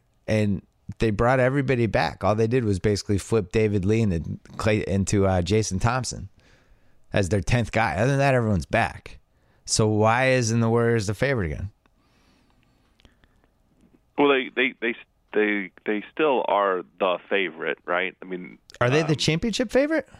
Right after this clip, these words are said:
Speaker 2: let me look and see right now.
Speaker 1: No, they're not.
Speaker 2: Uh,
Speaker 1: The
Speaker 2: oh, no,
Speaker 1: Cavs
Speaker 2: they're
Speaker 1: are the
Speaker 2: not.
Speaker 1: favorite.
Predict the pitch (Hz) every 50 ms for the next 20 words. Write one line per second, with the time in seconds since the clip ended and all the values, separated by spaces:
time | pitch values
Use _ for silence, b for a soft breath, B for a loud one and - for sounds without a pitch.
0 | B B B B B _ - - 101 101 92 87 87 - 87 82 - - - 85
1 | 87 - - - - - - 82 87 - 156 165 123 127 151 175 190 196 196 190
2 | - - 135 127 123 131 123 160 165 214 254 - - 156 110 98 98 - - 104
3 | 98 87 87 - -